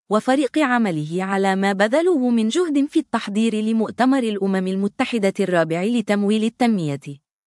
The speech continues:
وأشار مدبولي إلى أن انعقاد المؤتمر الدولي الرابع لتمويل التنمية يأتي في ظرف إقليمي ودولي بالغ الدقة،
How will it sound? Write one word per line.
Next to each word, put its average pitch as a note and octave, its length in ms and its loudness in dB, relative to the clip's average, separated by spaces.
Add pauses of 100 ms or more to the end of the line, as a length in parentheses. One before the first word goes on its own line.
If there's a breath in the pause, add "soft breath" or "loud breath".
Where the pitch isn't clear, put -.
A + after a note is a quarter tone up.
(500)
وأشار B3+ 600 2
مدبولي F#3 760 0
إلى G#3+ 100 2
أن A3 260 -2
انعقاد A3 600 -2
المؤتمر G#3 640 0
الدولي G#3 680 0
الرابع G#3 460 0
لتمويل G#3+ 680 0
التنمية B3 680 0
يأتي F#3+ 460 -4
في A#3 240 -2
ظرف E4+ 300 -2
إقليمي G3+ 720 -2
ودولي F3+ 640 0
بالغ F#3+ 440 -2
الدقة، F3+ 640 -4